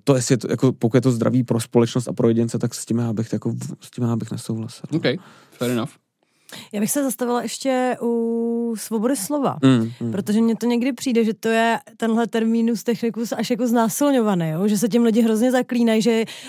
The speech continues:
Speaker 3: ale vždyť máme svobodu slova, můžu si říkat všechno, ale já, já, já si to úplně nemyslím teda.
Speaker 1: Mm, mm, mm.
Speaker 3: Jakože furt souhlasím s tím, že jako moje svoboda končí tam, kde, mm, začíná svoboda někoho jinýho. Eh, dá se tohle třeba nějak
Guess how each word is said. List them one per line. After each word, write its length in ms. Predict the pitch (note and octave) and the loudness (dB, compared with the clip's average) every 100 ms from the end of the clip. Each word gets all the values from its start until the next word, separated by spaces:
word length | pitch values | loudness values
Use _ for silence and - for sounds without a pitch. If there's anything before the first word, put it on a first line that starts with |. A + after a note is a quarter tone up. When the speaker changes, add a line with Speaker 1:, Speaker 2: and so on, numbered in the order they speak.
| - | -4
Speaker 3:
ale 300 | A3+ A#3+ A#3+ | 0 4 2
vždyť 220 | G#3+ G3+ | 0 0
máme 260 | A3+ A3+ A#3+ | 2 2 2
svobodu 380 | A#3+ A3+ A#3+ B3+ | 0 0 2 0
slova, 300 | - A3+ B3+ | 0 2 2
můžu 200 | B3 A#3 | 2 0
si 120 | A#3 | 0
říkat 260 | A#3 B3 - | 0 -2 -4
všechno, 420 | - - G#3+ A3+ A3+ | -8 -6 -4 -2 0
ale 120 | A3+ | 0
já, 100 | A#3 | 0
já, 120 | G#3 A#3 | 0 0
já 120 | G#3 A3 | -2 -2
si 80 | |
to 60 | C#4 | -2
úplně 140 | D4 | 0
nemyslím 540 | C4 A3+ - F3+ D#3 F3+ | 2 2 0 -4 -2 0
teda. 320 | - D3 B3 | 0 0 -4
Speaker 1:
Mm, 80 | C3+ | -6
mm, 60 | A2 - | -8 -10
mm. 140 | A2+ G2+ | -14 -10
Speaker 3:
Jakože 280 | - G#3+ A3 | -8 0 0
furt 160 | - A3+ | 2 -2
souhlasím 420 | A#3 A3 A3 A#3 | 0 0 0 -2
s 80 | - | -2
tím, 180 | A#3 A3+ | -2 0
že 80 | A3+ | 0
jako 160 | A3+ | 0
moje 180 | A3+ A3 | 0 -2
svoboda 360 | - G#3 G#3+ G#3 | -2 -4 -2 0
končí 300 | A3 - G#3+ | 0 0 0
tam, 180 | G#3+ | 0
kde, 260 | G#3+ G#3+ G#3+ - | 2 0 -2 -6
mm, 560 | A3+ B2+ A#2+ G3 G3+ G3 | -14 -10 -8 -2 0 2
začíná 640 | G3+ - G#3 G#3 F#3+ F#3+ D3+ F#3+ | 0 -2 0 2 2 0 -4 -4
svoboda 320 | G#3 F#3+ G3+ | -2 0 0
někoho 300 | G3 G3+ A#3 | 0 0 2
jinýho. 360 | A3+ G#3+ F#3 D3+ - - - - | 2 2 0 -4 -14 -18 -12 0
Eh, 40 | G#3+ G#3+ G#3+ G#3+ G#3+ - | 2 4 2 2 -2 -10
dá 300 | E3+ G3 F3+ | 0 2 2
se 160 | - C#4 | -2 -2
tohle 260 | C4 C#4+ | 0 0
třeba 280 | - A3+ B3 | -2 -2 0
nějak 260 | B3+ C4 | 2 0